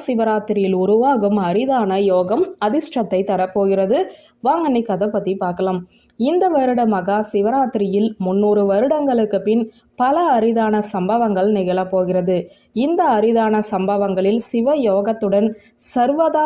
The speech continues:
சித்தி யோகம் மற்றும் சுக்கிர பிரதோஷம் இணைந்து உருவாகிறது. இந்த அதிர்ஷ்டமான யோகம் வெற்றியையும் அதிர்ஷ்டத்தையும் அளிக்கப் போகிறது. இந்த சிவராத்திரியில் வரப்போகும் கூடுதல் சிறப்புகள் என்னென்ன என்றுதான்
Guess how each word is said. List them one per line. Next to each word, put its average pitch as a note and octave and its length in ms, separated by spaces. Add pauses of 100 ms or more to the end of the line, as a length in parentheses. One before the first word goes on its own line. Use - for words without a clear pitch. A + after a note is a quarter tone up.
(120)
சித்தி A3 300 (100)
யோகம் G3+ 360
மற்றும் G#3 360
சுக்கிர B3 280 (120)
பிரதோஷம் G3+ 580
இணைந்து G3+ 360 (180)
உருவாகிறது. F#3 640 (540)
இந்த E4+ 160 (120)
அதிர்ஷ்டமான A3 580 (160)
யோகம் G#3 400
வெற்றியையும் G3+ 640
அதிர்ஷ்டத்தையும் G3 760
அளிக்கப் F3 360
போகிறது. F#3+ 440 (500)
இந்த F4 160 (160)
சிவராத்திரியில் G#3+ 880
வரப்போகும் G#3 680
கூடுதல் A#3 480
சிறப்புகள் C#4+ 680
என்னென்ன F#3+ 280 (160)
என்றுதான் G#3 420